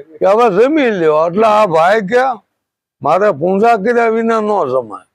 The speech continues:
તો તમે પૂંજા કરજો, પણ રોટલાને ધ્યાન રાખજો, આપણે કમાર નહીં, કૂદતું આવી જાય. એટલે ભાઈ હાથથી કરી ચાલુ, એક વાર ઈ ધ્યાન ને કરે કે રોટલા સામું ધ્યાન,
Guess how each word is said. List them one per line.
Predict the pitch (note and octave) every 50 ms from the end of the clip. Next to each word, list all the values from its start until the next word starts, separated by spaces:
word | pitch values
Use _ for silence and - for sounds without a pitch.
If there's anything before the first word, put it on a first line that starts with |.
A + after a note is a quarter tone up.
| _ _ _ _ _ _ _ _ _ _ _ _ _ _ _ _ _ _ _ _ _
તો | - F#3+ G3+
તમે | D#3+ A3 A3 A3 F#3+ E3+
પૂંજા | F#3+ A3 A3+ A3 B3 B3
કરજો, | A#3 F3+ A#3 A#3+ A#3+ B3 B3 A#3+ A3+
પણ | G3 A3+ G#3 F3+
રોટલાને | E3+ F#3+ G#3 G3+ G3 A3+ A3+ A3+ G#3+ F#3
ધ્યાન | D#3+ G3+ G#3+ G#3+ G#3+ G#3
રાખજો, | G#3 G#3+ G#3+ G#3 F3 E3 F#3+ G3
આપણે | F#3+ F#3+ F#3 E3 F3 E3+
કમાર | B2+ - F3 F#3 F#3+ G3 G3 G3 F#3
નહીં, | G3 G3+ G3+ F#3+ - _
કૂદતું | - F3+ F3 C#3+ C#3+ D#3+ F#3 F#3 F#3+
આવી | G3 G#3 G#3+ G#3 E3
જાય. | C3 A#2 G#2+ G2 F#2 - _ _ _ _ _ _ _ _ _ _ _ _ _ _ _ _ - - _ _ _ _ _ _ _ -
એટલે | D#3+ F3+ G3 G3
ભાઈ | D#3+ E3 G#3+ A#3+
હાથથી | B3+ B3 A3+ A3 A#3 B3+ G3 E3+ F#3+ A3 E3+ D3
કરી | F3 G#3+ A3+ A#3+ A#3+ G3+ E3
ચાલુ, | A#3 B3+ C4 C4+ C4+ B3 G3+ F3 D#3 C3+ B2+ _ _ _ _ _ _ _ _ _ _ _ _ _ _
એક | - G#3+ A3+
વાર | F#3 E3+ A#3 A3+ G#3+
ઈ | A#3 B3+ C4 B3+
ધ્યાન | A3+ F3 A3 A3 G#3+ G#3+
ને | G3+ G3 F#3 E3
કરે | C#3+ E3+ G#3 A3 A#3
કે | G#3
રોટલા | A3 A3 A#3+ C4 B3+ C4 C4+ B3 A#3
સામું | G#3 G3+ G#3 G3+ F#3+ F3+ D#3+ C3
ધ્યાન, | A2+ C#3 C3 A#2 G#2+ G#2+